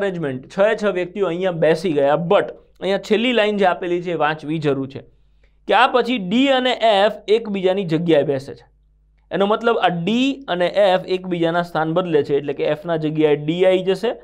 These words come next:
અને ડીના જગ્યાએ એફ આવી જશે, અને ઈ અને બી એકબીજાના સ્થાન બદલે છે, એટલે ઈના જગ્યાએ બી આવી જશે અને બીના બદલે ઈ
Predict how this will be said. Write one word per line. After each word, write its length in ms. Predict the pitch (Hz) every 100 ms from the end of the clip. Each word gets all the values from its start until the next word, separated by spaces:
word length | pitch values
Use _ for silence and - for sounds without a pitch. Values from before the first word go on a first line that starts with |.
| _ _ _ -
અને 140 | 143 143
ડીના 300 | 165 175 165 143
જગ્યાએ 340 | 143 143 - - _ _ _ _ -
એફ 200 | 151 - -
આવી 200 | 139 131
જશે, 200 | 123 - _ _ _ _ _ _ _ _ _ -
અને 280 | 247 285 185 220 - _ 240
ઈ 80 | 277 285
અને 120 | 277 254
બી 160 | 277 302 -
એકબીજાના 460 | 233 202 190 160 147
સ્થાન 240 | - 131 135
બદલે 200 | 131 127 131
છે, 80 | 135
એટલે 180 | 156 143 190
ઈના 220 | 208 220 185
જગ્યાએ 340 | 180 190 185 175
બી 140 | 190 220 220
આવી 160 | 220
જશે 240 | 226 220 269 - _ _ _ -
અને 160 | 185 180 175
બીના 320 | 233 254 247 180
બદલે 260 | 156 165 294 - _ _ _ -
ઈ 140 | 185